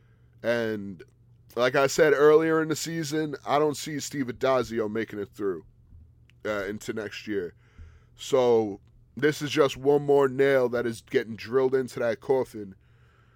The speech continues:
that just continues to, you know, sink lower and lower and lower for the man. So, I mean, I don't, I don't have any personally anything with the dude, but I'm just saying, man,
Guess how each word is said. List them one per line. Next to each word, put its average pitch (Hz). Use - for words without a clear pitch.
that 117
just -
continues 127
to, 113
you 113
know, 95
sink 123
lower 123
and 107
lower 117
and 101
lower 110
for 101
the 101
man. 92
So, 139
I 143
mean, 147
I 131
don't, 156
I 131
don't 151
have 160
any 117
personally 151
anything 131
with 127
the 113
dude, 139
but 104
I'm 135
just 113
saying, 113
man, 101